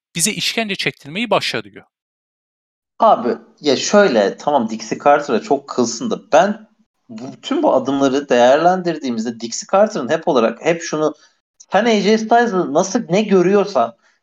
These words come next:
Speaker 2: Dixie Carter da aslında A J Styles'ı o-, olarak görüyor. Yani mister T N A
Speaker 1: Dixie
Speaker 2: olarak görüyor.
Speaker 1: fazla saf ya. Ne yazık ki fazla saf yani. Bu kötü bir şey olarak söylemiyordum onun hakkında bu arada.
Speaker 2: Hadi,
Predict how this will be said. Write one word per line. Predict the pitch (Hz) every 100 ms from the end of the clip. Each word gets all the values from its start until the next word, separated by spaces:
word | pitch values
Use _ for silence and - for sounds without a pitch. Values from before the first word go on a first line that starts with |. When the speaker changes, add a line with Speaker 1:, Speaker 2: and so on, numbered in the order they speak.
| _
Speaker 2:
Dixie | 180 - 226
Carter | 247 233 220
da | 165
aslında | 165 165 156
A | 156
J | 139 147
Styles'ı | 147 151 135 151
o-, | 147 -
olarak | 123 110 104 -
görüyor. | 95 95 95 104
Yani | 123 123
mister | 151 165 233 226
T | 190
N |
A | 175
Speaker 1:
Dixie | 160 123
Speaker 2:
olarak | 104 95
görüyor. | - 95
Speaker 1:
fazla | 127 127 147 175
saf | - 101 - -
ya. | 110 113
Ne | 127 160
yazık | 233 208 175
ki | -
fazla | 151 165 139 160
saf | - 147 131 - 160
yani. | 139 135 131 - _ _ _ _ _ -
Bu |
kötü | 208 - 214 269
bir | 254
şey | -
olarak | 226 214 202
söylemiyordum | - 139 147 170 120 101 110
onun | 107
hakkında | 107 - 120 113
bu | 120
arada. | 113 117 117
Speaker 2:
Hadi, | - 135